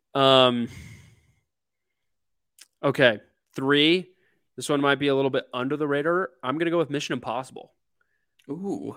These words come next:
Speaker 1: Once again, I just think the Mission Impossible movies, I think besides Mission Impossible Two, great movies, and I think they've gotten better every time, which I think is very hard for franchises, for the sequels to be better than the originals.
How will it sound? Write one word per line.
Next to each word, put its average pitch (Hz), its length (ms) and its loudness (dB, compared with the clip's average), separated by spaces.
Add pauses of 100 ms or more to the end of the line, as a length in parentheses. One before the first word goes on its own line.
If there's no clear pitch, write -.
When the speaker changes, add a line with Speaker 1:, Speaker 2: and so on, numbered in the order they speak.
Speaker 1:
Once 143 280 -2
again, 139 600 -2 (880)
I 139 100 2
just 143 300 0
think 165 180 0
the 147 100 -2
Mission 131 220 -2
Impossible 123 400 -6
movies, 147 300 -4
I 117 100 -4
think 135 180 -6
besides 135 300 -6
Mission 117 240 -6
Impossible 117 800 -6 (720)
Two, 123 480 -2 (1080)
great 143 280 4
movies, 139 580 0 (680)
and 135 140 -2
I 131 80 4
think 165 160 -4
they've 202 120 2
gotten 135 360 2
better 123 280 -2
every 98 180 -14
time, 64 360 -16 (360)
which 135 180 -6
I 131 60 -2
think 151 120 0
is 139 100 -2
very 127 320 2
hard 117 420 -2
for 127 160 -6
franchises, 123 600 -6
for 139 80 -6
the 113 120 -12
sequels 131 500 -10
to - 60 -20
be 120 80 -8
better 110 240 -4
than 120 160 -4
the 117 120 -6
originals. 110 600 -8